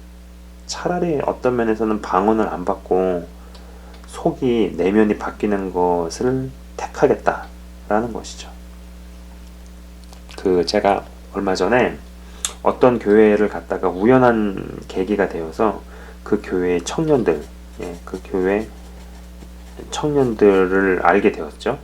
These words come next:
예, 알게 되어서, 어, 이 청년들하고 같이, 어, 이제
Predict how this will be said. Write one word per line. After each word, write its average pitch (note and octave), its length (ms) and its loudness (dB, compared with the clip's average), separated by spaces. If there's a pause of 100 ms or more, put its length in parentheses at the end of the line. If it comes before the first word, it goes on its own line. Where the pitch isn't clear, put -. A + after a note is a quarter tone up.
(160)
예, - 60 -8
알게 F2 300 -2
되어서, F2 520 -2 (640)
어, F2 380 2
이 A2+ 120 -2
청년들하고 C3+ 600 4
같이, F2 560 0 (540)
어, D#2+ 500 -2 (540)
이제 E2 200 -10